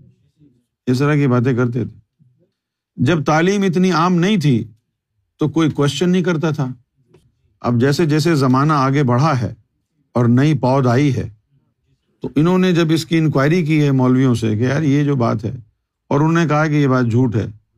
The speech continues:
تو اب وہ جو ولیوں کے ماننے والوں کی جو نئی نسل آئی، وہ اس سے بیزار ہو گئی کہ یہ ہمارے جو آبا و اجداد ہیں، ان کا دماغ خراب تھا۔ اس لیے کہ پورے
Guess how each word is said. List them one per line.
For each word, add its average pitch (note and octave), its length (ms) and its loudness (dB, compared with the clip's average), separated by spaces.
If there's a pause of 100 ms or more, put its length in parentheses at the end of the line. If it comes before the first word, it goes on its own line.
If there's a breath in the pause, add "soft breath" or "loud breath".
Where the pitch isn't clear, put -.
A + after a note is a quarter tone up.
(640)
تو - 60 -10
اب D3+ 160 -2
وہ F3 140 2
جو F#3 140 2
ولیوں D#3+ 340 2
کے E3+ 100 0
ماننے D#3+ 340 2
والوں D#3 260 0
کی E3 140 0
جو E3 100 2
نئی D3+ 220 2
نسل E3 340 0
آئی، G#2 220 -4 (880)
وہ D#3+ 340 2
اس E3 120 0
سے E3+ 160 -2
بیزار C3 380 0
ہو G#2+ 160 0
گئی G2 160 -6 (440)
کہ - 60 -6
یہ D#3 220 0
ہمارے C3 440 2
جو C#3 120 0
آبا A#2+ 260 0
و C#3 100 0
اجداد A#2+ 320 0
ہیں، C#3+ 360 -2
ان C3 120 -2
کا C#3 60 -2 (100)
دماغ A2+ 200 0
خراب F#2+ 360 -6
تھا۔ - 80 -14 (1500)
اس D3+ 140 -2
لیے G#3+ 360 0
کہ G3 140 -6 (160)
پورے G#3 560 0